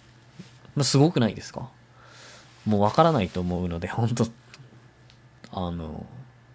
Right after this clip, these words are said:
この興奮だけ感じてください。すごいんですよ。サムネ全部変わるんですよ。一回のドラッグアンドドロップで。だから八個の、八個コピーしてたら、八個のやつを、画像を放り込んだら、八個分のサムネのとこが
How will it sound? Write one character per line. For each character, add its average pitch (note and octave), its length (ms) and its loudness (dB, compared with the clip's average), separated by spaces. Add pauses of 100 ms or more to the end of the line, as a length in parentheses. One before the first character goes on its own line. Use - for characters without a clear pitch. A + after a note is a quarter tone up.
(240)
こ - 120 -4
の B2 60 0
興 B2 200 2
奮 A#2+ 180 0
だ G2+ 80 0
け G2 140 -8
感 G2 260 -4
じ F#2 80 -6
て A2+ 80 -10
く F#2+ 80 -6
だ F2+ 80 -8
さ - 140 -10
い。 - 100 -18 (560)
す - 240 -2
ご F3 160 4
い A2+ 100 4
ん E2+ 60 -2
で D2+ 100 -8
す - 120 -14
よ。 - 100 -10 (840)
サ A#2+ 240 -2
ム F#3+ 100 4
ネ F#3+ 120 4
全 D#3+ 200 4
部 G2 80 -2
変 F#2 100 -6
わ F#2 80 2
る F#2 120 -2
ん D#2 40 -6
で D2+ 60 -10
す - 140 -10
よ。 - 20 -6
一 E2+ 60 -8
回 G#2 200 0
の F#2 80 0
ド F2 120 -2
ラ F2 80 -2
ッ - 40 -20
グ F2+ 100 -4
ア - 20 -6
ン E2+ 40 -6
ド F2 60 -6
ド F2+ 100 -4
ロ F2+ 80 -2
ッ - 40 -18
プ - 140 -16
で。 - 180 -14 (1400)
だ - 80 -6
か - 60 -4
ら - 0 -
八 - 380 -4
個 B2+ 120 0
の、 E2+ 220 -2 (200)
八 - 360 -8
個 A#2 100 -4
コ G2+ 140 -10
ピ F2+ 160 -10
ー - 20 -12
し - 60 -12
て - 120 -16
た - 120 -12
ら、 - 80 -10
八 - 320 -8
個 B2+ 120 -2
の F2+ 80 -2
や F2+ 120 -6
つ - 120 -12
を、 D#2+ 120 -8 (320)
画 F#2 160 2
像 F#2 140 2
を - 40 0
放 G#2 160 0
り G2+ 100 2
込 G2+ 140 0
ん E2+ 60 -2
だ D#2+ 80 -8
ら、 - 100 -8
八 - 240 -4
個 D3+ 120 2
分 D3 180 2
の C3+ 80 2
サ C3+ 140 2
ム C#3+ 100 2
ネ C#3+ 80 2
の C#3 100 0
と B2+ 100 -2
こ A2 120 0
が - 140 -8